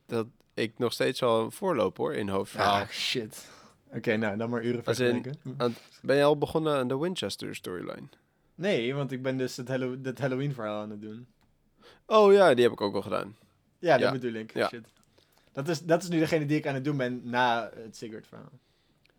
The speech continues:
Speaker 1: Ja, nee, ja, dan, nee, dan denk ik dat ik echt nog wel voorloop.
Speaker 2: Shit, oké.
Speaker 1: Anyway.
Speaker 2: Ehm, maar de, ik vind dus, dus die verhaallijnen na de Sigurd verhaallijn,
Speaker 1: Mhm.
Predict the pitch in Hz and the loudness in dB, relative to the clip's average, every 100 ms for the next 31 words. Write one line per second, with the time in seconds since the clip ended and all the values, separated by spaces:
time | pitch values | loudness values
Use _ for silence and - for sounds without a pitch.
0 | _ _ _ _ - 156 98 - 131 117 | _ _ _ _ -2 2 2 4 4 6
1 | 107 110 139 113 110 107 117 117 110 113 | 4 0 0 0 -2 0 -2 -2 -6 -8
2 | - 110 110 104 104 113 101 98 _ _ | -8 -10 -8 -8 -6 -4 -4 -4 _ _
3 | _ _ _ _ _ - - _ _ - | _ _ _ _ _ -20 -20 _ _ -12
4 | 147 123 143 _ _ _ - 139 127 127 | -6 -6 -8 _ _ _ -2 0 4 4
5 | 127 113 107 - _ _ _ _ _ _ | 2 0 -4 -8 _ _ _ _ _ _
6 | - 143 135 135 139 143 139 160 180 - | -6 0 0 0 -2 -6 0 2 2 -4
7 | _ _ - 165 202 185 202 - 165 170 | _ _ -6 -2 0 0 -2 -6 -2 -2
8 | 196 190 156 165 180 156 151 143 165 175 | -2 2 6 6 6 4 2 2 4 4
9 | 147 170 220 _ - - _ 139 147 143 | 0 -8 -20 _ -20 -20 _ -4 -2 2
10 | 151 156 151 135 120 123 110 117 170 220 | 2 4 2 0 2 2 2 -2 -4 -14
11 | _ _ 123 113 110 104 | _ _ -4 -2 -4 -6